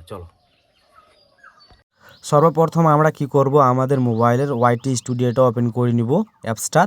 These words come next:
তারপর আমরা দেখতে পাবো ডান দিকে আর্ন অ্যাজ ডলারের চিহ্ন আছে, ওখানে ক্লিক করে নিচে আমরা দেখতে পারবো এখানে আমাদের ভেরিফিকেশন স্টেপ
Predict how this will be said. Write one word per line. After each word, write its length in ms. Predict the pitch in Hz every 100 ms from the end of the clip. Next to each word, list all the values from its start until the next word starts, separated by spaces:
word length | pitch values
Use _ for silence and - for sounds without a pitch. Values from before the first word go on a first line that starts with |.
| 135
তারপর 240 | 123 131
আমরা 220 | 127 123 123
দেখতে 260 | 120 107 127
পাবো 140 | 120
ডান 220 | 113 107 113
দিকে 260 | 117 120
আর্ন 320 | 123 117 117 160 180 _ _ _ _ _ _ -
অ্যাজ 200 | 123 117 123
ডলারের 280 | 120 120 110
চিহ্ন 140 | 120 120
আছে, 100 | 117 113
ওখানে 160 | 123 117 -
ক্লিক 180 | 127 123
করে 120 | 135 151 139
নিচে 160 | 110 123
আমরা 140 | 120 117
দেখতে 180 | 113 -
পারবো 220 | 117 117 120
এখানে 160 | 113 117 113
আমাদের 240 | 117 151 196 - _
ভেরিফিকেশন 500 | 110 117 123 117 113 123 113
স্টেপ 200 | -